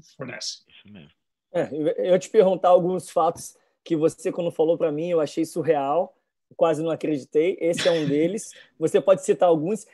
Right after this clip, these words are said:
Speaker 3: Eu vou citar só um em relação a um dos maiores problemas que eu até compartilho com os amigos e eu vejo que as pessoas, "Ah, não tem jeito, faz parte, é assim mesmo." E eu falo que falta um pouco de união, eu percebo que falta um pouco de união no segmento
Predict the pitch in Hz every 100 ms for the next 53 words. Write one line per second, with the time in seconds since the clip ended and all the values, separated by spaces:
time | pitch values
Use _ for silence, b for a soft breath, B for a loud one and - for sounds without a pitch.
0 | b 185 185 226 220 330 320 - 220 202
1 | 262 185 _ _ _ _ 170 180 180 202
2 | 214 190 190 220 - 226 160 175 185 -
3 | 165 143 170 185 - 185 185 160 - 202
4 | 190 170 160 147 156 185 170 165 175 156
5 | 185 185 - 190 156 _ _ - 214 226
6 | 202 - 214 127 165 208 - - 175 -
7 | 170 170 190 - 185 - 170 151 175 185
8 | 175 170 208 175 170 - 170 170 165 -
9 | 147 139 165 147 151 180 131 143 - 143
10 | - 147 147 131 160 143 139 160 147 151
11 | 180 147 156 139 139 170